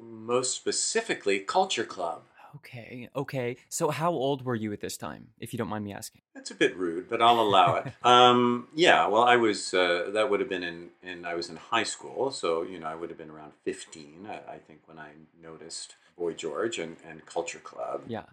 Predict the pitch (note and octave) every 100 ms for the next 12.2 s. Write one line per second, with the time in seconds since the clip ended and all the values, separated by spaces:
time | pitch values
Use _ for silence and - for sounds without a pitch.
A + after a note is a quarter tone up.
0 | _ G#2 G2+ G2+ G2+ G2 F#2+ - B2+ D3
1 | E3 A2 A2 - A2+ A#2+ C3+ B2+ G2+ -
2 | - B2 C#3 A#2+ A#2+ A2+ G2+ F#2 - C3+
3 | C#3 C3+ - E2+ E2 D#2+ G#2+ G#2+ G2+ G#2
4 | - - A2+ - D3 - - A2 A2 G#2+
5 | G#2+ G2 A#2 A2+ A2 G#2+ G#2+ A2 - -
6 | - F#3 F#3 C3+ - G#2+ F#2+ F#2+ F#2+ A#2+
7 | F#3+ G3+ G2+ F#2 - F#2 F#2 E2+ D#2 A#2+
8 | F3+ G2+ G2 G2 - F#2+ G2 B2 C#3+ C#3+
9 | - - F#2+ - G#2 F#2 G2 F#2+ F#2+ G2
10 | F2+ - - G2+ F#2 G#2 G2+ D2 E2+ F2+
11 | F2+ F#2+ F#2+ G2+ F#2 F2 D#2+ - G#2 F#2+
12 | D2+